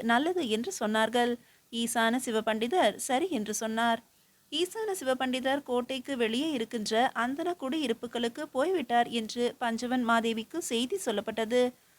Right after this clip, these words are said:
அவள் சரி என்று தலையசைத்து கொண்டாள். தன்னுடைய பூஜை அறையில் அந்த பானலிங்கத்தை நிறுத்தி வைத்தாள். மெல்ல மெல்ல அதை தடவி கொடுத்தாள். "இந்த கல்லுக்கும் தனக்கும் சம்பந்தம் இருக்கிறது."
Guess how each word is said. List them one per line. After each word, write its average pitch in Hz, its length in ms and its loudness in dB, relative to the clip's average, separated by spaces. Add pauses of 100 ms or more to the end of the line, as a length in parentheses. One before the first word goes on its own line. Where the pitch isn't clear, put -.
(160)
அவள் 226 340 4
சரி 285 360 0
என்று 226 300 0 (120)
தலையசைத்து 254 580 -2
கொண்டாள். 240 440 6 (460)
தன்னுடைய 233 460 0
பூஜை 254 400 -2
அறையில் 214 420 2
அந்த 233 340 -2
பானலிங்கத்தை 240 840 0
நிறுத்தி 247 340 -2
வைத்தாள். 240 480 4 (320)
மெல்ல 233 300 0
மெல்ல 226 440 4
அதை 220 340 -4
தடவி 254 340 -2
கொடுத்தாள். 240 540 0 (680)
"இந்த 269 220 0 (120)
கல்லுக்கும் 269 540 0
தனக்கும் 240 540 0
சம்பந்தம் 277 500 0
இருக்கிறது." 233 500 2